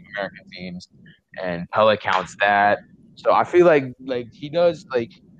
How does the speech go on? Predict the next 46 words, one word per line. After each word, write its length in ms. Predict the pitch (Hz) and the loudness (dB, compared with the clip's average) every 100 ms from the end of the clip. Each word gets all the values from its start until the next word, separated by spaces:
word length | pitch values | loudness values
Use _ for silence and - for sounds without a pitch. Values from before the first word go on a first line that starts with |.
| - _ | -20 _
there 100 | 151 | 2
are 220 | 170 185 | 6 6
a 40 | 151 | 4
lot 280 | 139 135 131 | 2 0 -2
of, 120 | 123 - 117 | -8 -16 -14
like, 200 | 117 107 - | -14 -16 -18
you 100 | 107 | -20
know, 120 | 98 - | -20 -16
games, 540 | 120 120 123 120 120 - | -14 -12 -12 -16 -20 -20
like, 120 | 104 - | -20 -14
you 100 | 101 | -12
know, 80 | |
friendlies, 520 | 85 131 120 117 113 - | -6 -4 -2 -2 -4 -2
stuff 200 | 117 - | -2 0
like 160 | 110 | -2
this, 140 | 110 107 | -2 -4
exhibition 520 | 117 - 113 - 117 | -4 -4 -12 -12 -12
games, 580 | 110 110 110 110 110 107 | -10 -6 -4 -4 -4 0
obviously, 460 | 92 110 110 104 - | 2 4 2 -2 -10
'cause, 160 | 113 | -6
like, 140 | 104 98 | -4 -4
Santos, 600 | - 107 104 107 101 98 | -4 -4 0 2 2 0
they 80 | 104 | 0
were, 100 | 101 | 2
like, 160 | 92 | 0
a 40 | - 98 | -4 -6
really 180 | 101 95 | -4 -4
big 220 | 95 - | -4 -8
team. 420 | 95 92 90 87 | -8 -6 -6 -8
So 160 | - 90 | -8 -4
they, 140 | 117 | 2
they 100 | 135 | 4
were, 140 | 131 | 4
they're 120 | 127 123 | 4 4
basically, 420 | 123 117 117 113 | 2 0 0 0
like, 220 | 104 101 - | 2 0 -4
the 80 | - | -4
Harlem, 460 | 107 104 95 95 95 | 2 2 2 -4 -4
uh, 180 | 95 85 - | -6 -6 -8
Globe-, 180 | 104 95 98 | -8 -6 -6
uh, 300 | - 90 82 - - | -4 -4 -6 -12 -6
Globetrotters. 600 | 110 - 87 82 85 - _ _ - - - - | -6 -4 -8 -6 -12 -16 _ _ -20 -20 -20 0
But, 180 | 110 95 | 2 2
yeah, 240 | 101 82 | 2 2
official 440 | 92 175 175 180 160 | 2 2 4 4 4
goals, 760 | 156 143 139 131 127 120 - | 4 6 6 6 4 0 -8